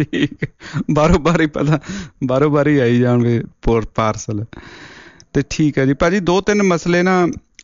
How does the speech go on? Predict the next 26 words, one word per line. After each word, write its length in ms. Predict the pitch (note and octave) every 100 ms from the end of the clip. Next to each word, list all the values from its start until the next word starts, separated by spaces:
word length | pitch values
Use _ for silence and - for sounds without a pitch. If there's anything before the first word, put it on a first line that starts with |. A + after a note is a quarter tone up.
| - C#3+
ਅੱਜ 120 | C#3
ਆਪਾਂ 380 | C#3 C#3+ C#3+ D3+ - - -
ਕੱਢਣੇ 340 | A#2+ A2 C3
ਨੇ। 200 | B2 A#2+ - -
ਇੱਕ 200 | D#3+ E3+
ਤਾਂ 440 | F3+ F3+ F3 F3+
ਦੁਨੀਆ 540 | - C3 C#3 D3 D#3
ਦੇ 120 | D#3 D3+
ਵਿੱਚ 260 | C#3+ -
ਇੱਕ 160 | D3+ D3+
ਨਵਾਂ 360 | C3+ C3 D#3+
ਟ੍ਰੈਂਡ 340 | D#3+ D3+ B2+ B2+
ਚੱਲ 300 | B2 G#2+ G#2
ਰਿਹਾ 160 | A#2+
ਜਿਸ 280 | B2 A2+ A2+
ਨੂੰ 280 | C3 C3 C3 -
ਕਹਿੰਦੇ 300 | - A#2+ C3
ਨੇ 320 | C3 B2 B2
ਗ੍ਰੇਟ 720 | - A2 G#2+ G#2+ A2 A#2 A#2 -
ਰੈਜ਼ਿਗਨੇਸ਼ਨ, 880 | A#2 A2+ G2+ G2+ G2+ F#2 F2+ F#2 E2 - _ _ _ _ _ _ -
ਜਾਣੀ 120 | B2
ਕਿ 100 | D3
ਵੱਡੇ 460 | C3+ A2 G#2+ G#2+ C3+
ਪੱਧਰ 340 | B2+ A2 C3
ਤੇ 160 | B2 B2
ਅਸਤੀਫੇ। 520 | A2+ - F#2 - E2